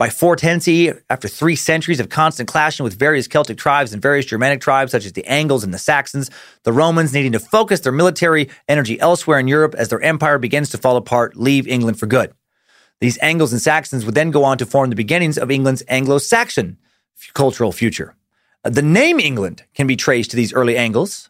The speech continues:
Their name is thought to be derived from the name of the area these tribes originally inhabited, the Anglia Peninsula. Anglia, also the Latin name of England. The term Anglia is thought to be derived from the term for a fishing hook, since the Angles had a,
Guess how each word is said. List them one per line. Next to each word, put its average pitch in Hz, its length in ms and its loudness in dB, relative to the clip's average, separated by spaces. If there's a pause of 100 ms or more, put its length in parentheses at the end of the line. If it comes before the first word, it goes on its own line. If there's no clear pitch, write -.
(160)
Their 131 240 2
name 175 380 2
is 143 120 0
thought 156 200 2
to 147 80 -10
be 151 80 2
derived 143 460 0
from 135 100 -4
the 120 60 -2
name 143 200 0
of 110 100 0
the 120 120 -6
area 151 260 2
these 123 200 -2
tribes 139 400 0
originally 156 400 0
inhabited, 139 480 0 (340)
the 131 180 -2
Anglia 170 360 2
Peninsula. 139 580 0 (540)
Anglia, 175 380 4
also 196 340 2
the 160 100 2
Latin 160 380 0
name 156 200 0
of 139 80 0
England. 160 380 -2 (520)
The 123 80 0
term 247 320 2
Anglia 147 560 0
is 127 140 -4
thought 170 220 2
to 151 80 -2
be 160 60 2
derived 143 360 2
from 135 80 -8
the 120 60 -4
term 135 280 0
for 120 220 0
a 101 80 -4
fishing 139 440 -2
hook, 98 260 -4
since - 280 -8
the 101 240 -8
Angles 139 440 2
had 120 160 0
a, 117 80 -4